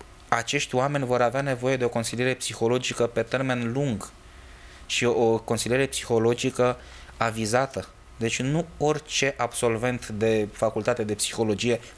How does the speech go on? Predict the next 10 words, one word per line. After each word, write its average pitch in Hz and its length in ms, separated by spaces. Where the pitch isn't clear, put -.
poate 123 360
să - 140
ajute 107 340
în 104 60
asemenea 101 400
lucruri, 104 380
în 104 60
asemenea 107 280
situații. - 480
Deci - 200